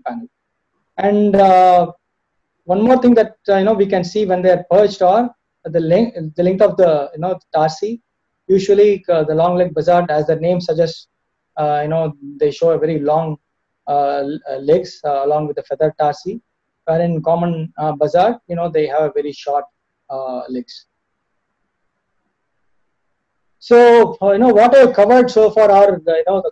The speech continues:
commonly occurring, uh, species, uh, in, uh, southern India. And, uh, what I had not covered are, uh, the vultures and the fish eagles, uh, you know,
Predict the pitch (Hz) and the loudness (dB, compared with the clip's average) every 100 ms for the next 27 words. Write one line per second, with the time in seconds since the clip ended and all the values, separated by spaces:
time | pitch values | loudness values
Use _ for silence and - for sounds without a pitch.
0 | - 185 208 208 208 180 180 185 190 180 | 0 0 0 0 0 0 0 -2 -2 -6
1 | - - 151 147 143 139 139 _ _ _ | -12 -14 -10 -6 -6 -6 -10 _ _ _
2 | - - 175 175 185 - 156 147 170 156 | -20 -6 -4 -2 -2 -4 -4 -4 -4 -6
3 | 151 143 139 139 135 151 156 190 165 147 | -6 -6 -8 -8 -8 -6 -2 -2 -2 -4
4 | 202 - _ _ _ _ _ 175 175 175 | -6 -10 _ _ _ _ _ -2 0 0
5 | 170 165 156 151 156 208 208 175 151 175 | 0 2 2 2 2 2 2 0 0 2
6 | 240 240 214 208 202 185 185 180 _ _ | 2 2 2 4 4 4 2 -4 _ _
7 | - 160 160 151 151 160 170 196 202 208 | -4 0 0 0 0 -2 0 2 2 2
8 | 175 165 156 156 160 - 170 180 233 - | -4 -4 -6 -6 -8 -4 -4 -2 -4 -8
9 | _ _ _ _ _ - 151 147 147 143 | _ _ _ _ _ -6 -2 0 -2 -2
10 | 151 156 | -6 -8